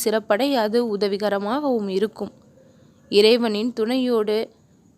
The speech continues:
ஒழுக்கத்தையும் நேர்மையையும் உன்னுடைய வாழ்க்கையில் நீ கடைபிடிக்கும் பொழுது வெற்றி என்ற ஒன்று பல மடங்கு உன் வாழ்வில் குவிந்தபடியே அமையும்.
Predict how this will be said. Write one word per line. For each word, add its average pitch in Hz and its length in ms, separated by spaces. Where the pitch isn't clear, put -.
ஒழுக்கத்தையும் 226 800
நேர்மையையும் 233 760
உன்னுடைய 226 440
வாழ்க்கையில் 226 640
நீ 202 180
கடைபிடிக்கும் 208 720
பொழுது 220 480
வெற்றி 226 500
என்ற 220 380
ஒன்று 214 420
பல 185 260
மடங்கு 220 480
உன் 202 160
வாழ்வில் 214 520
குவிந்தபடியே 208 880
அமையும். 226 500